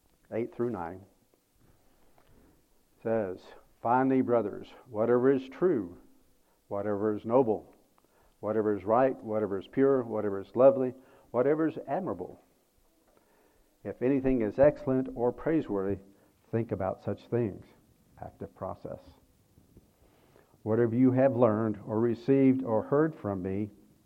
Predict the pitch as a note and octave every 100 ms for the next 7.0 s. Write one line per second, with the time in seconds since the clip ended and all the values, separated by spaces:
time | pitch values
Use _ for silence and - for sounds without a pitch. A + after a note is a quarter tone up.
0 | - - - G#2+ - G2+ - - - F#2+
1 | F#2+ G#2+ F2+ - - _ _ _ - _
2 | G#2 G2+ - D#3+ B2 G2+ G2+ G2+ - _
3 | _ _ _ _ - - B2 C3 C3 A#2
4 | A2+ - A#2 A2 B2+ C3 C3 F#2+ - -
5 | _ _ _ _ _ _ _ _ - -
6 | - - - A2 A2 - - - -